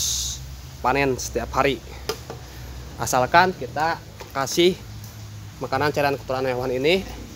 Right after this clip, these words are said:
untuk kutu air setiap habis panen ya. Setiap habis panen. Jadi jangan sebelum panen, tapi setelah panen. Oke? Itulah cara saya,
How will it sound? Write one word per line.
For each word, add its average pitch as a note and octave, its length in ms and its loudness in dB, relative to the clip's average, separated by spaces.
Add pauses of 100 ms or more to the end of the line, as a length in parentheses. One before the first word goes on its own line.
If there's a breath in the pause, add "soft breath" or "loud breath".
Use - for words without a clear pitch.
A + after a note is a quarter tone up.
(380)
untuk D3+ 320 0
kutu B2 160 2
air D3+ 280 8 (300)
setiap E3+ 480 6
habis D3 400 4
panen E3 320 10
ya. B2+ 160 8 (880)
Setiap D#3 480 4
habis C3 320 0
panen. B2+ 400 0 (1040)
Jadi D#3 240 4
jangan D#3 340 4 (460)
sebelum C#3+ 400 2
panen, D#3 320 4 (320)
tapi F#3 320 4
setelah D#3 480 0 (160)
panen. C#3 240 4 (1400)
Oke? D#3+ 240 6 (960)
Itulah D3+ 320 8
cara C#3+ 300 6
saya, D3 340 6